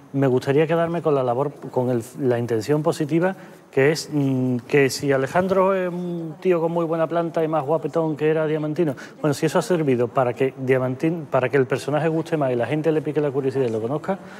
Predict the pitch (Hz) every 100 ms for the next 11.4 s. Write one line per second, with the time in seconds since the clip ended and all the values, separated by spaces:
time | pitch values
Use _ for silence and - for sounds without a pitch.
0 | - - - 151 151 151 139 143 135 -
1 | 127 123 117 113 113 113 110 110 - 147
2 | 139 147 143 160 143 - 156 151 147 131
3 | 147 156 139 127 123 135 135 131 131 127
4 | 123 131 135 160 165 - - - - 135
5 | 127 139 143 139 143 - 135 135 127 135
6 | 139 143 131 120 127 131 127 127 131 123
7 | 120 113 120 110 120 135 147 175 - -
8 | - - - - - - - - - 151
9 | 135 123 117 107 104 92 107 151 - -
10 | 123 - - 120 135 143 135 123 117 147
11 | 135 127 120 110